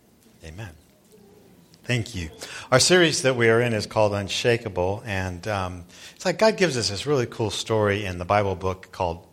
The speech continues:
Daniel. And Daniel, you know, Daniel in the lion's den kind of a guy, he's, he's, like, good in, in, in, in everything. I mean, he,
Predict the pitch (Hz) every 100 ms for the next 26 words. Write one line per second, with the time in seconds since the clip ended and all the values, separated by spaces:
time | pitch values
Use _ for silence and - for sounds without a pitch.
0 | _ 101 92 92 78 90 - _ _ _
1 | _ _ _ _ _ - - - - 131
2 | 117 139 165 156 127 123 113 104 98 95
3 | 98 110 110 98 95 92 98 98 110 104
4 | 95 95 90 98 - - - 170 185 -
5 | 127 - 170 - - - 135 196 117 95
6 | - 101 95 104 92 98 107 95 117 185
7 | 233 - 85 76 - - 110 107 104 117
8 | 113